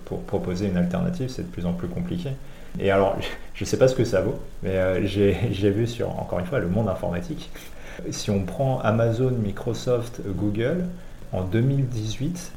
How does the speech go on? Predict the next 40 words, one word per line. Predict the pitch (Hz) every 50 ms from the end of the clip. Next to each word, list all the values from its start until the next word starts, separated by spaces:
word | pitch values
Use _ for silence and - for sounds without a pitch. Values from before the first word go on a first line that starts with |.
| - - -
il | 101 95 95 92 95
est | 95 92
écrit | 107 104 - - 147 147
que, | - - 107 98 95 92
en | 95 90 92 90
termes | 87 - 113 110 104 95 90 87
de, | 90 90 87 87
d'infrastructure | 87 87 98 95 - 113 101 - - 90 - - - 110 104 90
as | 90 87 87 90
a | 85
service, | - - 98 92 104 - 87 -
bah, | 95 87
c'était | 87 - - 90 - 120
soixante-dix | 117 - - - - 113 107 104 104
pour | 104 110 101 -
cent | - 110
du | 101 95
marché. | 90 90 87 - - - 131 - - - - - - - -
Donc | 90 87 87
c'est, | - - 98 92 90
euh, | 90 90 90 92 92 92 92 92 90 87 87 90 - - - - - - 113
bon, | 104 101 90 87 - - -
les, | 87 90 87 87
euh, | 87 87 90 90 90 87 87 87 87 - 50 50 50
les, | - - - - 98 95
les | 87 98
alternatives, | 90 87 - 104 98 95 92 92 - 175 - 113
elles | 92
sont | - - -
quand | - - 98
même | 101 104 104 98 90 87 87
pas | 92 90
marginales, | 95 98 98 101 101 - 165 165 139 101
mais | 87 87
elles | 87
sont | - 92 90 87
nettement | 87 90 90 - - 107 90
plus, | - - 98 92 90 90
plus | 87 90 - 90
réduites. | 90 104 104 -